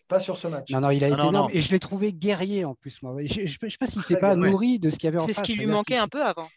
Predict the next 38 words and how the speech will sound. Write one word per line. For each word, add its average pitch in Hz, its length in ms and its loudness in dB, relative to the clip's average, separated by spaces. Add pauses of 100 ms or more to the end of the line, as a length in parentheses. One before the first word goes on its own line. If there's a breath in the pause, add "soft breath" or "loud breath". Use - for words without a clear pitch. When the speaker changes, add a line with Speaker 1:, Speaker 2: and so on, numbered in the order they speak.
Speaker 2:
il 139 100 -20
s'est 170 180 0
mis, 202 180 2
et 202 80 2
là, 180 140 2
je 202 100 -2
l'ai 160 100 0
trouvé 165 280 -4
vraiment, 175 320 -4
c'est - 180 -12
une 120 220 -12
bête 165 200 -4
de 160 120 2
scène. 214 280 -2
Il, 143 220 -2
il 127 140 -4
avait 143 220 0
vraiment 165 640 -4
envie 143 180 -8
de - 60 -16
se - 140 -8
battre. 151 420 -6 (640 loud breath)
Et, 123 1900 -6
tu 160 120 -10
sais, 139 100 -4
cette - 140 -10
expression 156 540 -4
d'un 123 280 -2
grand 127 160 -6
journaliste 143 320 -4
américain, 135 360 -4
je 127 100 -2
sais - 140 -8
plus 160 160 -8
lequel 156 180 0
avait 131 180 2
dit 127 140 -6
ça, 131 260 0